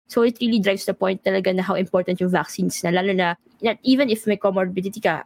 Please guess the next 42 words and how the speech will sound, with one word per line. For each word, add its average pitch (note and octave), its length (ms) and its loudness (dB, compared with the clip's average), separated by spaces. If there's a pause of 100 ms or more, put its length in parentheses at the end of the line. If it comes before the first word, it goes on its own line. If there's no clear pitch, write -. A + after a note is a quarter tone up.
(140)
but F#3 160 0 (460)
kahit F#3+ 260 -2
sobrang G3+ 320 -2
healthy F#3+ 240 0
ka A3+ 80 0
pa, F#3 220 -4
kasi - 160 -2
we F3 100 0
know G#3+ 240 4
of F3 80 -4
healthy F#3 240 0
people G#3 380 2
who F3+ 180 2 (160)
succumb F#3+ 400 0
to F#3 80 0
the F3 80 2
covid E3+ 300 0
nineteen E3+ 340 0
in E3+ 60 2
the E3+ 80 -2
past E3 260 -2
two E3+ 80 0
years. F3 400 -2 (320)
Pero F4 320 2 (640)
you D#4+ 80 4
mentioned D#4+ 400 2
nga B3 160 2
na A3+ 240 2 (320)
yung C4 560 6
ho-, - 240 -2
yung A3+ 220 0 (180)
numbers A3 320 2
natin G#3+ 160 2
sa F#3+ 160 0
hospital, E3+ 400 0 (880)
hindi A#3+ 240 4
siya A#3+ 160 0
comparable F#3 540 0
na E3+ 180 2
sa D3+ 400 -4 (240)
the F#3+ 80 -2
past - 640 -2